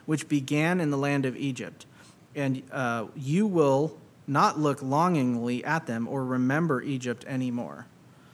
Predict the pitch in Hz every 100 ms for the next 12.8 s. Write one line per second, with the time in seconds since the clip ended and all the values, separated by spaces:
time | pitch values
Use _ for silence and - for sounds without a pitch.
0 | - - 180 143 156 202 - 190 170 156
1 | 170 127 139 135 131 120 - 160 190 185
2 | 156 143 120 104 110 - 135 208 170 151
3 | 170 156 147 123 113 110 123 185 180 180
4 | 147 160 160 147 139 135 98 104 160 180
5 | 165 160 - 147 147 139 135 120 120 104
6 | 85 - - - - 147 156 147 - 139
7 | 131 120 123 120 - - 127 120 120 -
8 | 113 80 143 - - - - 156 175 175
9 | 160 180 151 160 156 143 - 185 175 -
10 | 165 151 131 170 139 127 196 175 - 135
11 | 156 127 175 170 139 139 123 123 113 135
12 | 156 196 180 131 127 127 131